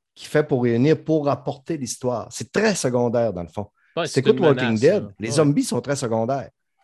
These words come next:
Speaker 1: C'est ce qui fait qu'il va t'amener avec les personnages, mais la plupart des guerres se passent entre humains. Les... Qu'est-ce qui se passe, la, la, le foutoir, la marde, c'est entre humains.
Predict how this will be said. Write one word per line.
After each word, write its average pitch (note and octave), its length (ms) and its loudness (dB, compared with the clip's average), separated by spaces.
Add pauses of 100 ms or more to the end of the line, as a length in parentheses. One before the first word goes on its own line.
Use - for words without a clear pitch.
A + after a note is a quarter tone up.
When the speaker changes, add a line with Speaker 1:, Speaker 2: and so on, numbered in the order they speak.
(240)
Speaker 1:
C'est - 360 2
ce - 100 -2
qui - 140 -10
fait D3+ 240 2
qu'il A#2+ 160 -10
va A2+ 100 2
t'amener B2 680 -2 (340)
avec A2 280 -4
les B2+ 80 -4
personnages, A2+ 500 -4
mais A2+ 280 0 (380)
la G2 140 -4
plupart D3+ 500 0
des G2+ 240 -4
guerres A2 480 -2
se - 140 -10
passent B2 260 -2
entre A#2 220 -4
humains. A#2 300 -2 (400)
Les... F#2+ 540 -6 (220)
Qu'est-ce D#3 220 -2
qui - 120 -10
se - 80 -6
passe, C#3+ 400 2
la, F#2+ 300 -2
la, E2+ 240 -10
le F2 100 -10
foutoir, C#3 540 -4
la G#2 140 0
marde, A#2+ 340 -2
c'est - 200 -6
entre E3 200 -8
humains. A#2 240 -4